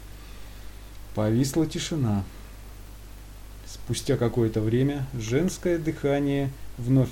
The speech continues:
обрело смысл, и мягкий шёпот зашелестел. «Второй месяц. Не была уверена, поэтому раньше не рассказала. Ты рад?»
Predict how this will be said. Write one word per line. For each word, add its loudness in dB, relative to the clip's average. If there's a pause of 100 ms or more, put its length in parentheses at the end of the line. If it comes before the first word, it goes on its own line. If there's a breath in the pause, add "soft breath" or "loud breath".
обрело 4
смысл, 0 (400 loud breath)
и 2
мягкий 2
шёпот -2 (140)
зашелестел. -4 (1500)
«Второй 2
месяц. -4 (760)
Не 0
была 2
уверена, 0 (680)
поэтому 2
раньше 2
не 0
рассказала. -4 (720)
Ты 6
рад?» 4